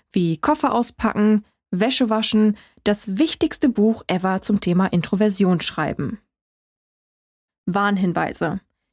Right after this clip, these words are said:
In wenigen Fällen fühlte ich mich nach einem sehr strapaziösen Event oder einer aufeinanderfolgenden Verkettung mehrerer Überanstrengungen. Dazu verlockt es mir in der Kraftaufbaukur etwas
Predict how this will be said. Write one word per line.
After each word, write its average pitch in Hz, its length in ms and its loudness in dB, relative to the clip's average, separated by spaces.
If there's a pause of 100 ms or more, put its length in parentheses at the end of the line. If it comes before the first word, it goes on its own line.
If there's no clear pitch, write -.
(140)
In 240 260 4
wenigen 302 380 4
Fällen 190 500 2
fühlte 262 300 2
ich 262 100 2
mich 240 160 2
nach 214 180 2
einem 196 240 2
sehr 190 360 0
strapaziösen 180 720 -2
Event 175 480 2 (340)
oder 185 300 2
einer 175 320 0
aufeinanderfolgenden 202 920 2
Verkettung 208 560 2
mehrerer 185 420 0
Überanstrengungen. 190 960 2 (400)
Dazu 262 260 0
verlockt 269 480 2
es - 200 -2
mir 247 180 4
in 233 100 4
der 226 120 4
Kraftaufbaukur 214 1120 0
etwas 262 560 -2